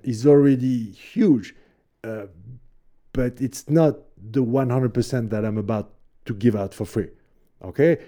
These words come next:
It's probably, hmm,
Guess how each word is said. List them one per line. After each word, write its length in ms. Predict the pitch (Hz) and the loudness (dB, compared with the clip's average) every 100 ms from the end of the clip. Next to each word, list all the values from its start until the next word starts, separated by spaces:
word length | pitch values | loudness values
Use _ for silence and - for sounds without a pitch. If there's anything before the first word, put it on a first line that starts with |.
| _ | _
It's 180 | - 107 | -10 -10
probably, 1000 | - 139 120 120 123 120 117 113 110 101 - - - _ _ _ _ _ _ _ _ _ _ 120 | 0 4 4 4 2 2 0 0 -2 -4 -12 -18 -20 _ _ _ _ _ _ _ _ _ _ -10
hmm, 280 | 113 98 | -8 -8